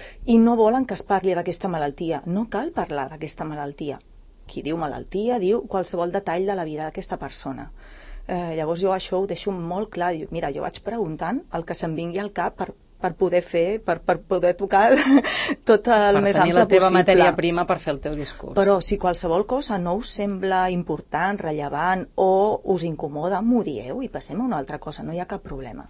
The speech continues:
Speaker 2: Quan mor algú estimat, em, ens acostumem a recordar més de les coses bones que, que les dolentes?
Speaker 1: Depèn de la persona.
Speaker 2: Depèn de la
Speaker 1: No, de la,
Speaker 2: persona.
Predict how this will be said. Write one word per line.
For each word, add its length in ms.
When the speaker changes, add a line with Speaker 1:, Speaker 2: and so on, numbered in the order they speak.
Speaker 2:
Quan 920
mor 160
algú 260
estimat, 640
em, 500
ens 140
acostumem 420
a 100
recordar 360
més 180
de 100
les 160
coses 300
bones 320
que, 160
que 120
les 180
dolentes? 640
Speaker 1:
Depèn 280
de 60
la 80
persona. 380
Speaker 2:
Depèn 220
de 60
la 140
Speaker 1:
No, 60
de 140
la, 80
Speaker 2:
persona. 140